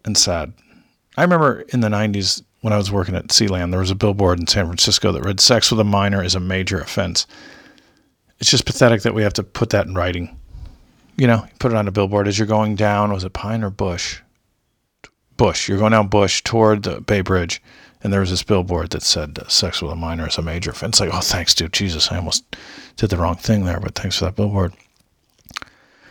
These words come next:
Then people are like, "All lives matter." Oh, that's so noble of you. Way to, way to escalate. Way to take it up a notch.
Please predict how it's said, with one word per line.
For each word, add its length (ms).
Then 140
people 220
are 60
like, 140
"All 240
lives 380
matter." 360
Oh, 280
that's 200
so 280
noble 500
of 120
you. 200
Way 240
to, 200
way 160
to 140
escalate. 480
Way 120
to 80
take 240
it 100
up 140
a 60
notch. 400